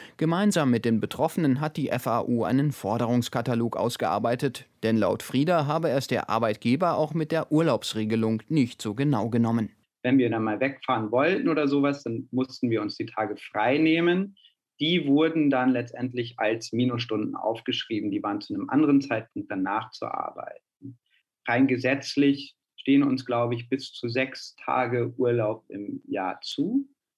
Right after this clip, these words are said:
Speaker 2: Die Argumentationslinie von Köln war immer, dass es über das Gehalt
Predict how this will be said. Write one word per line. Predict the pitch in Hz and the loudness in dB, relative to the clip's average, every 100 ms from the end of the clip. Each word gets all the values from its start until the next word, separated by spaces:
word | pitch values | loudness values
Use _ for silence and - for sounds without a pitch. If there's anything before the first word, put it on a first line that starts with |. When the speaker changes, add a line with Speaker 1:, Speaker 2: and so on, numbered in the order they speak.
| _ _ | _ _
Speaker 2:
Die | - 123 | -4 -2
Argumentationslinie | 131 131 120 120 - 127 143 139 - - - 131 135 147 139 131 | 0 0 0 -4 -4 0 2 0 -6 -10 -6 -2 2 4 4 2
von | - 113 117 | -6 -8 -8
Köln | - 135 175 202 160 | -2 2 2 2 2
war | 143 | 0
immer, | - 139 131 | 2 4 4
dass | 123 120 | -2 -8
es | 117 | -12
über | 110 | -8
das | 101 - | -8 -6
Gehalt | 110 - 107 113 | -6 -4 -2 -4